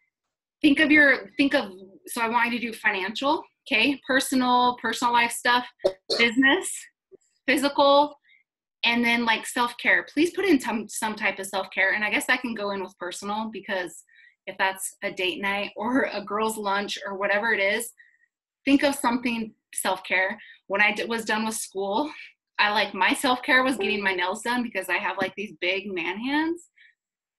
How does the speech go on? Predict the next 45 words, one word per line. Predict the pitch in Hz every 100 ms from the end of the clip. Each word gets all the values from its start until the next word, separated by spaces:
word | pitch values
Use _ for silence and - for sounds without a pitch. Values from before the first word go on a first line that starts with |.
| -
and | 214 202
it |
makes | 214 190
me | 202
feel | 202 175
girly. | 175 170 202 254 254
So | - 196
it | -
seems | 208 220
so | 285 294
silly, | - 220 196 220 320
but | 220
it's | 160 202
just | 226 233 -
how | 202 190 180 -
I | 160
just | 160 170 _ -
enjoy | 196 190 185
getting | 190 214
my | 220
nails | 240 285 233
done. | 170 170
So | -
that's, | 185 190
like, | 262 220
something | 226 220 240 247
that | 214
I | 208 196
go | 190 196 196 - - - -
and | 202
enjoy | 202 190 190
doing, | 185 185 208 254 - - 196
and | 202
I |
don't | 190 160
feel | 190 185 -
guil-, | 170 175
guilty | 185 170 - 170
doing | 170 196
it, | 196
because | 196 190 185 - _ - _ _ -
that's | 190
something | 254 220 220
that | 208
I | 196 185